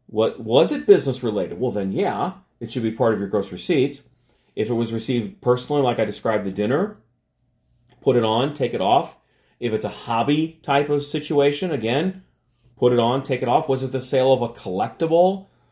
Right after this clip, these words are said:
or something where it would be a capital transaction? So again, the point is to sit down and say, "Hmm,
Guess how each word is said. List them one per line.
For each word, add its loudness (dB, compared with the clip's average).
or 0
something -2
where 2
it 2
would 0
be -2
a -4
capital -2
transaction? -4
So 6
again, -2
the 0
point 0
is 2
to -10
sit -2
down 2
and -2
say, 2
"Hmm, -4